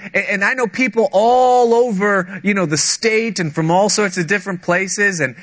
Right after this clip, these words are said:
you know, people are constantly doing things, having picnics and family functions and things, and I don't look at any of their pictures. But as soon as I see a thing that says that I've been tagged in an album,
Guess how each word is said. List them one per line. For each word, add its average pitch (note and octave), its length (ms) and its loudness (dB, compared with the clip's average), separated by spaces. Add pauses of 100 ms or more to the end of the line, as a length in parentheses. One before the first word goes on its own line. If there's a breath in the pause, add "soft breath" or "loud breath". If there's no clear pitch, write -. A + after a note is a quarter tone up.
(140 loud breath)
you G3 60 0
know, F#3 100 0
people B3 320 0
are G3+ 100 0
constantly G3+ 760 -4
doing F3 480 -2
things, G3 320 -4
having E3+ 380 -4
picnics F3 680 -6
and A#2 200 -4
family F3 420 -2
functions F3+ 640 -4
and D#3 100 -4
things, F#3+ 160 -4 (220 loud breath)
and A3+ 80 -6
I D4 80 2
don't C#4+ 240 -8
look C#3+ 220 -2
at A#2+ 80 -2
any C3 240 -4
of A#2 80 -2
their A2+ 140 -2
pictures. F3 540 -6 (760 loud breath)
But G#3 80 4
as A3 120 -2
soon D#4+ 200 -2
as B3+ 120 0
I B3 120 0
see B3 240 -2
a A3 40 -2
thing C#4 220 -2
that F#3+ 140 -2
says F#3 180 -4
that E3 140 -4
I've G3+ 360 0
been E3+ 200 -4
tagged F#3 480 -2
in D#3 100 -2
an D#3 140 -2
album, D#3+ 480 -4